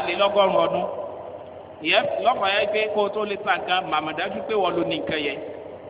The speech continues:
Tó o bá ti màmá dájú pé wọ́n ló ní, má wulẹ̀ ta. Ṣùgbọ́n tó o bá fi lè ta, ìwọ ló dà fún. Ẹ sì rí i pé nínú ọ̀pọ̀lọpọ̀ agreement ilẹ̀, wọ́n máa kọ́ bẹ̀ náà. Pé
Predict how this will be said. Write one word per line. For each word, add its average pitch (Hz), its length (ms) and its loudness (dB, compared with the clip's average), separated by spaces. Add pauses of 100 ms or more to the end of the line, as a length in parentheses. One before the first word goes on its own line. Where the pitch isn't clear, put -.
(640)
Tó 262 120 2
o 240 80 8
bá 214 120 6
ti 208 120 -2
màmá 175 280 2
dájú 196 340 -2
pé 226 120 -2
wọ́n 196 200 6
ló 185 100 4
ní, - 160 0 (180)
má 175 140 -2
wulẹ̀ 147 240 0
ta. 131 180 -6 (760)
Ṣùgbọ́n 185 300 2
tó 247 100 2
o 254 40 4
bá 254 120 10
fi - 140 0
lè 226 100 2
ta, 165 220 6 (840)
ìwọ 175 280 2
ló 240 240 8
dà 196 260 2
fún. - 300 -4 (1160)
Ẹ - 160 0
sì - 160 -4
rí 196 100 0
i - 20 -6
pé 202 160 -2 (240)
nínú 190 280 -4
ọ̀pọ̀lọpọ̀ 170 500 0
agreement 190 480 -4
ilẹ̀, 143 320 -8 (680)
wọ́n 175 160 0
máa 175 140 2
kọ́ 170 240 2
bẹ̀ 170 160 0
náà. 147 160 -2 (360)
Pé 180 120 -4